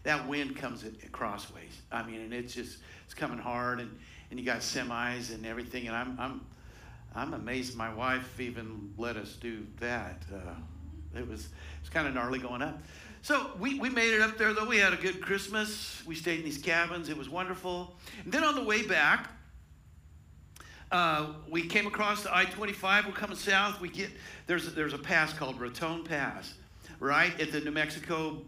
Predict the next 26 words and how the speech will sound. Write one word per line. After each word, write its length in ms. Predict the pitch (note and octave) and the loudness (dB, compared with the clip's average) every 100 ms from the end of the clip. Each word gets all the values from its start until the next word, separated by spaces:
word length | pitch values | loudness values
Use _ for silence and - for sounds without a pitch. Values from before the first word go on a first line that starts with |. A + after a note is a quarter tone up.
| - | -8
border 580 | D3 F3 D#3 A2+ B2 B2 C3 | -2 0 2 0 -2 -4 -8
with 120 | B2+ | -4
Colorado. 600 | D3 C3 B2+ F3 C3+ G2+ - - - - | -4 -2 -4 -4 -6 -10 -14 -18 -8 2
And, 240 | F3 E3 | 4 6
uh, 260 | D#3+ D#3 D3 - - - - - - | 6 6 4 -4 -16 -20 -20 -20 -12
man, 460 | B2 C#3 C#3 C#3 C#3 - - - | -2 0 2 0 -2 -12 -10 -6
I'm 180 | C#3+ | -6
feeling 340 | C#3+ D#3 C#3 A2+ | -4 -4 -4 -6
good. 400 | A#2 C3+ C3 C3+ C3+ - - - - - - | -4 -2 -2 -4 -10 -20 -20 -20 -20 -20 -18
I'm 80 | B2+ | -16
seeing 300 | - D3+ C#3 | -10 -4 -4
home. 400 | B2+ C3 C#3 C#3 | -4 -4 -4 -2
I'm 160 | B2+ A2+ | -4 -4
seeing 260 | - C3 | -6 -6
Texas. 600 | B2 C#3 - - A#2 - - - - - - - - - | -4 -4 -4 -8 -12 -14 -18 -20 -20 -20 -20 -20 -20 -14
We're, 120 | A#2+ A#2 | -14 -10
we're 80 | B2 | -8
gonna 220 | C3 C3 | -4 -4
make 280 | B2 B2+ B2+ | -2 -4 -4
it. 200 | C#3 C#3 - - - - - - | -6 -8 -18 -20 -20 -20 -20 -10
Going 240 | C3+ B2 | -8 -8
seventy, 560 | - A#2+ A#2 A#2 A2+ A2 | -8 -6 -4 -6 -8 -8
seventy-five 840 | A2 A2 G#2+ G#2+ G#2 G#2+ A2+ A2 | -6 -8 -8 -10 -6 -4 -4 -6
on 100 | G#2+ | -8
the 80 | G2+ | -10
freeway, 640 | G#2 B2 A2+ A2 G#2+ G#2 | -8 -6 -4 -4 -4 -6